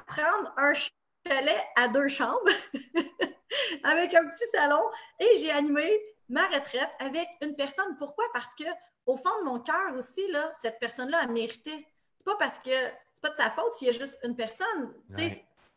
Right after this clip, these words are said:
Speaker 1: Moi, pour moi, c'était important de le faire et j'avais un pacte avec l'univers. Tu veux me tester ? Ah ouais, tu m'amènes juste un humain, check-moi bien aller, je vais la faire pareil parce que je le sens que c'est ça que je dois faire.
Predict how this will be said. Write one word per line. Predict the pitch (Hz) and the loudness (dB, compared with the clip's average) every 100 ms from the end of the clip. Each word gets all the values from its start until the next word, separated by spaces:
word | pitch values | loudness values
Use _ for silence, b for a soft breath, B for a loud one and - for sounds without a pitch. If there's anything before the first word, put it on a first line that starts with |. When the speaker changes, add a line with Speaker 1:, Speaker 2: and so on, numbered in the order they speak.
| - | -6
Speaker 1:
Moi, | 294 359 | -2 -2
pour | 349 254 | -2 -2
moi, | 277 330 | 0 0
c'était | 330 285 247 233 | 0 -4 -4 -2
important | 226 - 302 | -4 -4 -4
de | 247 | -4
le | 220 | -2
faire | 285 311 240 | -2 0 0
et | |
j'avais | 233 240 302 | 0 0 0
un | 262 - | 0 0
pacte | 294 - 208 | -2 -2 -6
avec | 202 - | -6 -6
l'univers. | 226 202 196 175 - | -6 -4 -4 -4 -6
Tu | 214 | -6
veux | 311 | -6
me | 359 | -2
tester ? | 330 330 - 370 392 B B _ | 0 -2 -2 -4 -4 B B _
Ah | - | -4
ouais, | 240 | -4
tu | - | -4
m'amènes | 240 262 294 | -2 0 -2
juste | 294 320 | -4 -4
un | 302 | -4
humain, | 302 311 339 B B _ | -2 0 -2 B B _
check-moi | - 311 311 285 277 | -2 -2 -2 -4 0
bien | 330 330 | 2 2
aller, | 349 381 | 0 -2
je | |
vais | 233 | 0
la | 233 277 | 0 0
faire | 302 311 | -2 -2
pareil | 311 294 381 370 | -4 -6 -6 -6
parce | 233 - | -6 -12
que | - 277 | -6 -4
je | 254 | -2
le | |
sens | 240 - - | -4 -8 -8
que | - | -6
c'est | 233 | -4
ça | 226 | -4
que | 202 | -6
je | 185 | -6
dois | 190 185 | -8 -6
faire. | - | -8